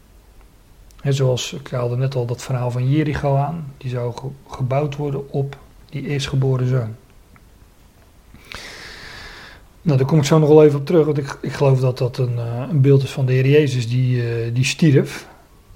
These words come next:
Hè, die eerstgeboren zoon zou sterven. Wat hier, eh, de profeet Nathan ook nog zegt: "Jij, gij hebt door deze zaak de vijanden des Heren grotelijks doen lasteren."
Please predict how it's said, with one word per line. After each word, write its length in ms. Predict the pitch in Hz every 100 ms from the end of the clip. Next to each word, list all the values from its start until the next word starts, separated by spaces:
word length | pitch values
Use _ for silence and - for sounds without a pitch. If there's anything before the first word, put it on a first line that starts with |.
| -
Hè, 180 | 156 151
die 120 | 135
eerstgeboren 560 | 135 - 131 127 123 120
zoon 220 | 135 123
zou 140 | 127
sterven. 440 | - 151 120 135 170 - - - - - - - - -
Wat 240 | 165 180
hier, 220 | 180 180
eh, 60 | 175 175 170 170 170 170 170 165 165 180 180 175 160
de 80 | 143
profeet 320 | 170 170 175
Nathan 320 | 170 170 160
ook 100 | 202
nog 160 | 185 143
zegt: 400 | 151 170 - - - - - - -
"Jij, 420 | 156 170 170 180
gij 260 | - 180 175
hebt 200 | 170 156
door 380 | 170 170 170 165 165
deze 320 | 180 190 156
zaak 300 | 143 190 180
de 100 | 156
vijanden 460 | 147 190 214 202 170
des 180 | 165 175
Heren 320 | 214 202 170
grotelijks 640 | - 190 226 214 196 143
doen 160 | 165 180
lasteren." 420 | 185 - 143